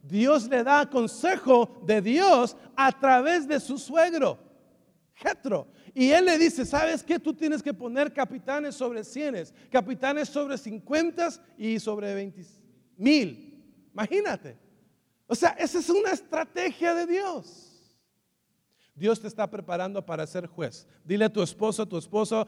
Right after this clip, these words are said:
o a quien está en tu lado, "Mi amor, hermano, tú eres un juez. Tú eres un juez". Dios te está preparando para gobernar como juez. Porque ¿sabes qué? Los jueces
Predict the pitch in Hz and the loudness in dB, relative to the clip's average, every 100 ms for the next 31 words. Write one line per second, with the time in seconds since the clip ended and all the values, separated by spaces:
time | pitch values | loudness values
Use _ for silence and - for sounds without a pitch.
0 | - - 185 185 165 165 214 220 220 214 | -4 0 0 0 -6 0 0 0 0 2
1 | 240 240 - - - 156 180 220 247 233 | 2 0 -4 -18 -12 -4 4 6 4 2
2 | - 185 180 170 214 247 262 - - 214 | -8 -4 0 4 4 6 4 0 2 4
3 | 208 208 - 190 - 175 147 - - - | 6 2 0 -2 0 2 2 0 -4 -10
4 | - - - - _ _ _ _ _ _ | -14 -18 -20 -20 _ _ _ _ _ _
5 | _ _ 160 175 180 170 185 175 190 160 | _ _ 4 6 6 2 -4 -6 -2 -4
6 | 123 135 208 220 - 196 - 208 220 - | -4 0 2 2 -4 -8 -2 0 0 -2
7 | 214 170 160 170 202 208 208 185 175 160 | -4 -4 -2 -2 -2 -2 -4 -2 -2 -2
8 | 156 156 147 147 151 214 214 180 175 - | -2 -2 -2 -6 -6 -2 0 0 -4 -12
9 | _ - 202 220 208 208 - 202 202 156 | _ -2 0 2 0 -4 -6 -4 -2 -4
10 | - - _ _ - 214 196 202 240 247 | -8 -20 _ _ 2 2 2 2 2 2
11 | 254 - 247 269 285 - - _ _ _ | 2 0 4 4 2 -8 -20 _ _ _
12 | 190 247 285 - - 294 311 - 226 220 | 6 8 8 4 4 4 4 2 2 0
13 | - - | -6 -14